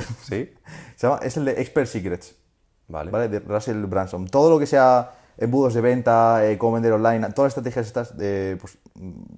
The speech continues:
Speaker 2: ya no solo redes sociales, sino a nivel internet, eh, casi todas las, las han sacado de este tío,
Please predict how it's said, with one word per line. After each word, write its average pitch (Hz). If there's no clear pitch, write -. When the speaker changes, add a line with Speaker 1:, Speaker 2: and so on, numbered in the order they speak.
Speaker 2:
ya 110
no 123
solo 123
redes 110
sociales, 117
sino 113
a 95
nivel 98
internet, 104
eh, 98
casi 104
todas 120
las, 101
las 98
han 104
sacado 113
de 110
este 110
tío, 87